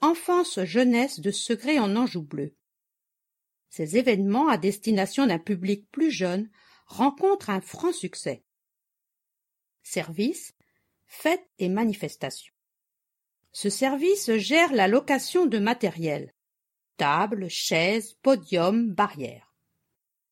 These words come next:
Celle-ci est gratuite pour les associations de Segré en Anjou Bleu et payante pour les entreprises et les particuliers. Le délai de réservation est de trois semaines minimum.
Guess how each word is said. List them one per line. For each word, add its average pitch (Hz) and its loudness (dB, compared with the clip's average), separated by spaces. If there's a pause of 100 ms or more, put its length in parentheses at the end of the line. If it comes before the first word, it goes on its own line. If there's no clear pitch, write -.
(100)
Celle-ci - -2
est 320 2
gratuite 240 -4
pour 196 -2
les 190 -2
associations 311 0
de 202 0
Segré 269 -2
en 208 0
Anjou 202 -2
Bleu 170 -6 (340)
et 254 4
payante 311 2
pour 220 -2
les 202 2
entreprises 254 -2
et 208 0
les 160 -4
particuliers. 156 -6 (1000)
Le 147 -8
délai 233 4
de 196 2
réservation 208 0
est 240 6
de 180 0
trois 311 -2
semaines 240 2
minimum. 202 2